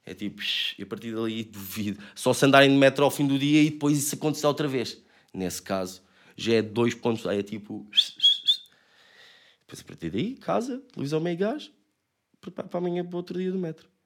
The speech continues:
Faz todo sentido.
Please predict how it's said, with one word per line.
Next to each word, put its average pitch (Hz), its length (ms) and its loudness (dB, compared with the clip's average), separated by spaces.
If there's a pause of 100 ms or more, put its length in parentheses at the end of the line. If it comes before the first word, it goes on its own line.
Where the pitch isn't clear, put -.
(2000)
Faz - 180 -16
todo - 200 -18
sentido. 78 460 -12